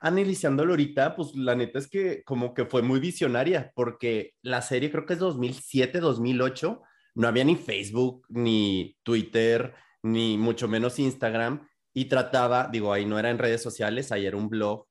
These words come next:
que hacía una persona anónima que bulleaba a los adolescentes millonarios de Nueva York, de tal escuela,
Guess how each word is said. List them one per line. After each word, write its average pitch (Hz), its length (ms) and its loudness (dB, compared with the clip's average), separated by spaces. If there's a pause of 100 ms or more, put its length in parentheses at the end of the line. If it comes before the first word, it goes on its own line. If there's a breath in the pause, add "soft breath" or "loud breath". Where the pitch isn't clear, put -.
que 113 120 -4
hacía 98 340 0
una 101 220 0
persona 101 340 -2
anónima 110 600 0 (420 loud breath)
que 139 120 0
bulleaba 110 840 2
a 95 220 -6 (140)
los 117 320 0
adolescentes 107 600 -2
millonarios 101 500 -2
de 107 60 -2
Nueva 92 180 -4
York, 104 460 -2
de 98 340 -2
tal 101 180 -2
escuela, 110 580 -2